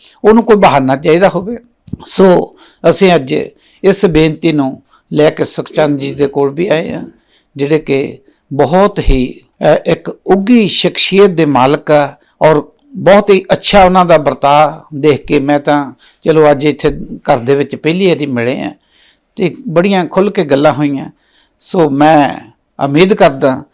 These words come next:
ਕਿ ਆਉਣ ਵਾਲੇ ਸਮੇਂ ਦੇ ਵਿੱਚ ਇਹ ਜਿਹੜੇ ਸੰਬੰਧ ਆ, ਹੋਰ ਵਧਣਗੇ,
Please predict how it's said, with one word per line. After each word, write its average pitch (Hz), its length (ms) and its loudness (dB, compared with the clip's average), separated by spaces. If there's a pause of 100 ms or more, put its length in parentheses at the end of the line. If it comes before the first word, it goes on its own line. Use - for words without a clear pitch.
(240)
ਕਿ 202 100 -2
ਆਉਣ 165 260 2
ਵਾਲੇ 165 200 4
ਸਮੇਂ 151 280 0
ਦੇ 147 120 0
ਵਿੱਚ 139 240 -4 (140)
ਇਹ 180 220 4
ਜਿਹੜੇ 147 240 0
ਸੰਬੰਧ 156 440 -2
ਆ, 120 200 -2 (460)
ਹੋਰ 190 160 4
ਵਧਣਗੇ, 165 580 0